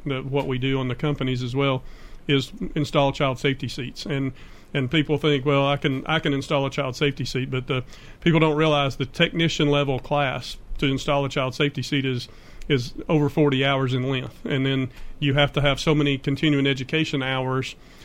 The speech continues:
on changes that are coming about to car seats and changes to the law and different things like that. So you have to install so many seats, you have to get continuing education hours after you're a technician to keep that technician certification up.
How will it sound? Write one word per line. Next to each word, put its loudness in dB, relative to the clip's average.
on 0
changes 0
that 2
are 2
coming 0
about -2
to -20
car 0
seats -4
and -4
changes -2
to -2
the -2
law 0
and -6
different -4
things -4
like -4
that. 0
So 0
you 0
have 4
to -2
install 2
so 0
many 4
seats, -2
you -2
have -2
to -4
get -4
continuing 0
education -2
hours -2
after -4
you're 0
a -6
technician -2
to 2
keep -2
that -2
technician -2
certification 0
up. -4